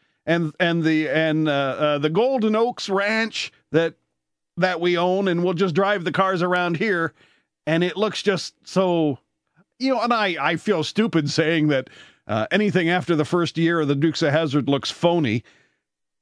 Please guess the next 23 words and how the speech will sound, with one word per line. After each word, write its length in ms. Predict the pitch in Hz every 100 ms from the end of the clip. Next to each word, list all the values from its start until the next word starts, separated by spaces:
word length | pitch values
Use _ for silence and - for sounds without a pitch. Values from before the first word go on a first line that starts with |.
| _ _ -
I 80 | 165
mean, 180 | 180 190
<laughs> 20 |
that's, 300 | 294 - - 659 262 - 240 -
that's 240 | 262 - -
it. 220 | 254 196 - -
Oh, 260 | 214 277 254
it, 160 | 254 196 170 170
it 200 | 233 208
doesn't 320 | 285 285 269
look, 280 | 285 294 233
uh, 180 | 247 196 -
it 300 | - 190 214
don't 300 | 170 226 254
look 260 | 233 262 262
authentic 640 | 202 - 269 311 214 208 202
as 160 | 190
it 160 | 208 175
did 220 | 214 240
in 100 | 214
the 80 | 202
first 380 | 277 320 269 165
year. 480 | 175 190 196 190